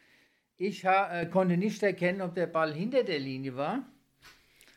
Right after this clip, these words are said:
ähm, ließ weiterspielen und in der nächsten Unterbrechung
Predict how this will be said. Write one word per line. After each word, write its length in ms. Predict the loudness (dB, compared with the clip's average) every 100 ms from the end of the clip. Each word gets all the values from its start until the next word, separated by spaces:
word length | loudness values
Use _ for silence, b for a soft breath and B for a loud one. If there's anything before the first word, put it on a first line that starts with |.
| b b b b -2
ähm, 480 | 2 4 4 2 0
ließ 340 | 2 0 4
weiterspielen 840 | 8 10 8 6 0 -2 0 -2
und 120 | -4 0
in 60 |
der 100 | 0
nächsten 380 | 4 2 2 -4
Unterbrechung 880 | -2 2 2 4 4 4 0 0